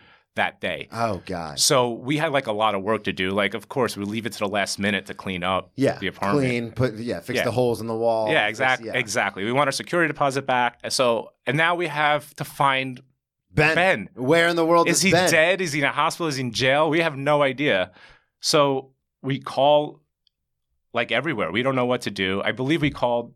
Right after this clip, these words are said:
Speaker 1: the <laughs> hospital first. And, like, w-, and also I th-, believe,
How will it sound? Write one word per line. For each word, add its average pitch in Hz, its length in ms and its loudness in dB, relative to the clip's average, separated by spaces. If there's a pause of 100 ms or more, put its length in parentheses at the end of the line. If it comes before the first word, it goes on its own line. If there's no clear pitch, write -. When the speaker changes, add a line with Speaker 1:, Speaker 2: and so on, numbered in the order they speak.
Speaker 1:
the 98 80 -6
<laughs> - 140 -8
hospital - 560 -2 (100)
first. - 640 -10 (640)
And, 180 80 0
like, 196 180 2
w-, 175 340 -6
and 165 140 -2
also 190 380 4
I 151 60 2
th-, - 180 -18
believe, 180 600 -2